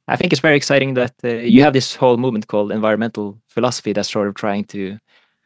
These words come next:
uh, regain a view of nature where, where human beings don't see nature just as a machine to be, uh, har-,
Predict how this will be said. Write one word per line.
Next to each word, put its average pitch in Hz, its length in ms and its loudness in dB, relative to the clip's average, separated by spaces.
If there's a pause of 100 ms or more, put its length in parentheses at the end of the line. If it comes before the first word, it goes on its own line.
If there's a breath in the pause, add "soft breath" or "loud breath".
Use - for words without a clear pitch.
(560)
uh, 101 220 -2
regain 120 440 4
a 110 40 0
view 110 220 0
of 107 80 -2
nature 110 520 -8 (160)
where, 104 320 0 (800)
where 113 120 2
human 113 260 0
beings 110 220 -2
don't 110 220 -8
see 107 280 -6 (200)
nature 107 280 -4
just 104 240 -8
as 101 100 -8
a 104 40 -10
machine 110 340 -2
to 104 100 -10
be, 95 300 -4
uh, 90 180 -4
har-, 113 320 -2